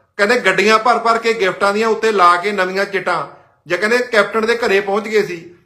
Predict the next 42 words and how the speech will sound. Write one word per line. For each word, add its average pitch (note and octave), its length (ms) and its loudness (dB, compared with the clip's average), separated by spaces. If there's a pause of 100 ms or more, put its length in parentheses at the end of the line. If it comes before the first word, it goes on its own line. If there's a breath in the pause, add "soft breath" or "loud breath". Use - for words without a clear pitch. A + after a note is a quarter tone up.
ਦੁਪਹਿਰ F#3+ 360 4
ਤੱਕ B3 220 -2
ਜਦੋਂ A3+ 240 2
ਕੀ A#3 140 -2
ਆ B3 100 4
ਗੱਡੀ F#3+ 400 -4
ਘੁੰਮਣ G3+ 240 2
ਲੱਗ G3+ 180 4
ਗਈ G3 140 -10
ਤੇ A3 120 0
ਸਰਕਾਰ F#3+ 440 2
ਬਾਦਲਾਂ F3+ 360 2
ਦੀ G3 100 -6
ਬਣਨ F#3+ 260 0
ਲੱਗ F#3 160 4
ਗਈ, E3 300 -12 (340 soft breath)
ਚਿੱਟਾਂ A#3 300 4
ਪੱਲਣੀਆਂ, A3+ 400 -2 (160)
ਮੈਂ G#3+ 100 0
ਕਿਹਾ A#3+ 140 0
ਪੱਟਣੀਆਂ B3 540 2
ਭੁੱਲ B3 240 0
ਗਏ, F3 420 -6
ਉਹੀ A3 300 0
gift A3+ 200 0
ਲੈ G#3 160 0
ਕੇ A3 80 -2
ਬਾਦਲਾਂ E3+ 380 0
ਦੇ E3+ 100 -6
ਦਰਵਾਜ਼ੇ D3+ 400 -6
ਤੇ C#3 100 -8
ਵਗ C3 180 -8
ਗਏ। G3+ 140 -4
ਸੂਰਜਮੁਖੀ E3+ 600 -10
ਦੇ D3+ 100 -10
ਫੁੱਲ C3+ 320 -8
ਨੇ, A#2+ 180 -14 (360 soft breath)
ਇਹ A3 160 0
ਸਕੇ F#3+ 360 -2
ਕਿਸੇ F#3 280 -4
ਦੇ F#3+ 160 -4
ਨਹੀਂ, F#3 180 -14